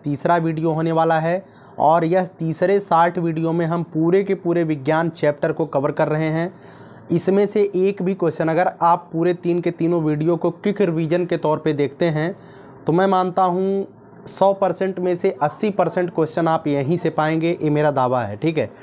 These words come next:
केवल आपको जो है सभी पीडीएफ़ आपको Telegram पे दे दिया जा रहा है, वहाँ से आप Telegram पे पहले एक बार वीडियो को देखिए, उसके बाद Telegram से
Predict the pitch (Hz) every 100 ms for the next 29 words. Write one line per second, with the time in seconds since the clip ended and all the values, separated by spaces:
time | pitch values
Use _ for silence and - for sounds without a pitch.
0 | - - - 175 202 185 185 208 190 190
1 | 190 202 202 - - 165 190 196 185 185
2 | 185 175 175 170 170 160 165 175 165 143
3 | 143 165 170 170 165 170 170 185 - -
4 | - - 143 160 202 196 190 185 185 170
5 | 165 170 151 175 160 156 175 196 180 175
6 | 175 151 143 180 185 180 175 196 175 190
7 | 185 190 175 165 156 170 180 185